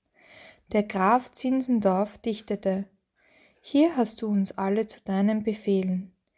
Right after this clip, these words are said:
Je mehr du befiehlst, je mehr Siege wir zählen. Denn deine Befehle sind lauter Versprechen, durch alle verhauenen Bahnen zu brechen.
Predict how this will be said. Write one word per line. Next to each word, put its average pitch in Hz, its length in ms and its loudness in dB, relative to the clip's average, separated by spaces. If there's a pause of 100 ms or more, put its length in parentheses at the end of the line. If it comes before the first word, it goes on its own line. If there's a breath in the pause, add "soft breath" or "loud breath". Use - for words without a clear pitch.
(340 soft breath)
Je 208 160 0
mehr 196 260 6
du 208 140 -6
befiehlst, 220 840 -6 (140)
je 208 120 0
mehr 196 240 6
Siege 226 480 -2
wir 233 140 -2
zählen. 185 600 -2 (1080 soft breath)
Denn 190 160 4
deine 202 320 2
Befehle 214 540 0
sind 185 320 -4
lauter 196 340 -2
Versprechen, 196 840 -4 (880 soft breath)
durch 202 160 -6
alle 202 380 2
verhauenen 190 720 2
Bahnen 190 480 2
zu - 140 -8
brechen. 180 680 -4